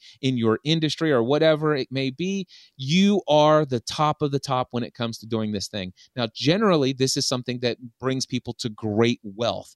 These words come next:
and lots of income. It also is the one area that if you get stuck in it,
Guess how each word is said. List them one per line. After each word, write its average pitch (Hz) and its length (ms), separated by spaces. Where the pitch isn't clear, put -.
and 113 220
lots 117 500
of 110 140
income. 104 420
It 127 120
also 120 800
is 143 340
the 123 120
one 151 320
area 117 400
that 117 180
if 117 140
you 117 80
get - 180
stuck - 380
in 104 120
it, 101 180